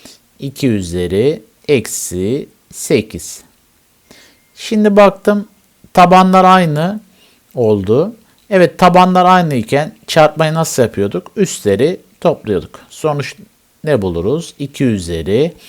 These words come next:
on beş ile eksi sekizi toplarsam artı yedi buluruz. O halde sonucumuz neymiş?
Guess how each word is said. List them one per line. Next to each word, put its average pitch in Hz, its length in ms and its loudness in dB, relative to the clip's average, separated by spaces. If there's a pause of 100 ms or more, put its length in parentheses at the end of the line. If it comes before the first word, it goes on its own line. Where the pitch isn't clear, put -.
(340)
on 160 280 4
beş 139 180 4
ile 92 120 -2
eksi - 220 -4
sekizi 117 380 -4
toplarsam 98 640 -4
artı 107 380 2
yedi 101 580 -8 (220)
buluruz. - 420 -8 (440)
O 120 80 -4
halde 113 180 0
sonucumuz 110 680 -4
neymiş? 98 580 -6